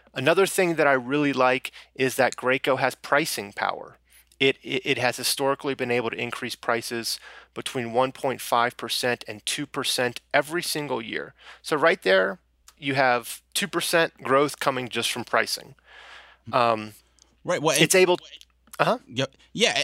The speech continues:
Speaker 2: a-, a-, and it just, it's really powerful, this ongoing relationship they can maintain with their customers. You know, these big industrial companies, it's not that you just sell this machine and the transaction is over.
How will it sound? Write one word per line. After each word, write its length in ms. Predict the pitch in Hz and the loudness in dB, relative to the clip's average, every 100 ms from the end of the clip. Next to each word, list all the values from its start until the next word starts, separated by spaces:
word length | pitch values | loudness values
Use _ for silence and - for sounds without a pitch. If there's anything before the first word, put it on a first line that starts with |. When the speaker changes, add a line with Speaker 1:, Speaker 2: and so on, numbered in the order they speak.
| 165 | -2
Speaker 2:
a-, 40 | |
a-, 140 | - | -2
and 140 | 156 156 | 0 0
it 160 | 139 | 0
just, 140 | 185 165 | -2 -2
it's 120 | 143 | 0
really 160 | 220 202 | 2 2
powerful, 460 | - 160 156 143 | 2 4 4 4
this 160 | 127 117 | 2 2
ongoing 440 | 135 151 139 135 | 2 4 4 2
relationship 720 | 117 104 120 - 117 - 107 - | 2 2 2 0 0 2 2 2
they 120 | 110 | -2
can 180 | - 107 | 0 2
maintain 720 | 104 101 - 123 117 107 107 | 2 0 0 0 2 0 0
with 180 | 107 104 | -2 0
their 220 | 104 95 | 0 0
customers. 600 | - 135 - 117 101 92 | 0 0 0 0 0 0
You 60 | 110 | 0
know, 80 | |
these 160 | 107 104 | 0 -2
big 180 | 117 123 | -2 0
industrial 400 | 117 120 - 117 | 2 0 0 -2
companies, 360 | 123 117 110 | -2 -2 -2
it's 160 | 107 - | -2 2
not 180 | 147 165 | 2 2
that 80 | 123 | 0
you 100 | 113 | 0
just 260 | 123 120 | 0 2
sell 240 | - 127 120 | 4 4 4
this 200 | 117 - | 2 0
machine 420 | 104 156 139 117 | -2 0 2 2
and 80 | 107 | 0
the 60 | |
transaction 600 | 98 127 107 113 113 107 | 0 -2 0 0 0 -4
is 120 | 98 | -2
over. 420 | 135 190 117 104 | 0 0 0 0